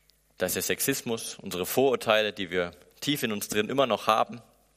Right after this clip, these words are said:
Nun sind das Sachen, die uns mehr oder weniger bewusst sind. Doch letzte Woche haben wir uns auch mit einem Spiegelartikel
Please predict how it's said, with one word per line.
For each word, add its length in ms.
Nun 100
sind 160
das 100
Sachen, 320
die 140
uns 180
mehr 180
oder 180
weniger 280
bewusst 440
sind. 120
Doch 180
letzte 300
Woche 180
haben 180
wir 40
uns 140
auch 340
mit 100
einem 300
Spiegelartikel 880